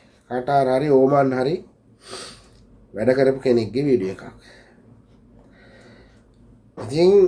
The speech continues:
අ, මට කියන්න තියෙන්නේ මේකයි. රට කොච්චර වැඩ කරත් ඒ මිනිස්සුන්ට, අ, ලංකාව ඇතුලේ කිසිම සාධාරණයක් සිද්ධ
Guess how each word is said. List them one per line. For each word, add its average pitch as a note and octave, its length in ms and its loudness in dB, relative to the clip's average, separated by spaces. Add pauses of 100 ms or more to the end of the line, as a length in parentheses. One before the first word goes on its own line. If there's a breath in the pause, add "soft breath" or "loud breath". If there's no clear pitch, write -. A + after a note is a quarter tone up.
(320)
අ, A#2+ 100 2 (260)
මට G#2+ 280 -4 (200)
කියන්න C3 400 2
තියෙන්නේ E3 280 0
මේකයි. A#2 460 2 (1080 soft breath)
රට C3+ 280 2 (120)
කොච්චර F3 500 4
වැඩ E3 240 4
කරත් E3 380 4 (880 soft breath)
ඒ C#3 160 2
මිනිස්සුන්ට, F#3 680 2
අ, - 1500 0 (2250 loud breath)
ලංකාව D3+ 640 6
ඇතුලේ D#3+ 560 2 (480)
කිසිම E3+ 300 0
සාධාරණයක් F3+ 760 4
සිද්ධ E3 340 -2